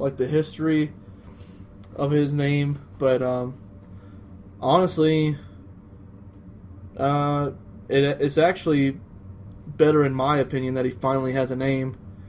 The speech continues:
so, uh, they can start actually calling him something other than a kid or a child.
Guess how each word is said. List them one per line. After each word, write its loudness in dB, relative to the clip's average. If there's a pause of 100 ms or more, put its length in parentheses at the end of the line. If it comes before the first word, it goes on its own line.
(220)
so, 4
uh, 4
they 2
can -4
start 2 (340)
actually 2
calling 0
him -6
something -4
other 2
than -2
a -4
kid 0
or 0
a -4
child. 0